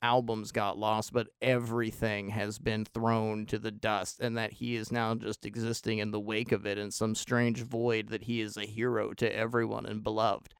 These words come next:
And he, he just is in, like, a psychosis. He doesn't ask them for anything. He approaches them. He strips to the nude. You get to see Burt Lancaster's ass. If that's something that you've craved for years and years and years, yes, the swimmer from nineteen sixty-eight.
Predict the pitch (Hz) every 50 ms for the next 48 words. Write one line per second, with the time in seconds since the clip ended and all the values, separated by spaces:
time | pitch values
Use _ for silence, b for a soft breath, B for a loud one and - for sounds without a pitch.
0 | _ _ - 220 240 247 240 233 202 170 202 233 196 180 220 196 - 185 202 185
1 | 160 170 196 202 196 196 185 - 143 123 - - 160 139 - 147 160 202 240 -
2 | 143 110 107 - 175 180 214 165 156 - 120 123 135 160 - - 113 135 143 147
3 | 139 - - 120 120 120 143 208 170 - - 110 104 101 104 110 120 135 135 117
4 | - 120 117 120 123 - 127 131 120 110 127 127 131 135 135 117 127 139 131 -
5 | - - - - - - - - - 147 143 131 143 135 127 131 131 135 143 143
6 | 156 160 196 208 - 202 - 226 233 185 127 143 160 208 196 139 143 156 180 208
7 | 226 226 - 190 208 226 240 220 - 254 262 254 202 - - - 151 175 202 190
8 | 156 131 107 107 - - - 131 127 - - 143 156 151 - - - 165 165 165
9 | 160 - 180 180 180 165 143 143 139 139 135 131 139 143 131 - - - 139 139
10 | 135 160 175 170 165 - - 160 160 156 143 147 156 165 165 139 160 160 160 156
11 | 170 175 170 160 170 175 175 175 180 165 143 135 131 117 127 127 147 131 107 -
12 | - - 127 143 143 - - 156 160 151 127 107 104 104 104 - 131 123 120 123
13 | 123 120 120 117 - 120 120 117 - - 120 113 - - - 117 113 117 120 120
14 | 101 92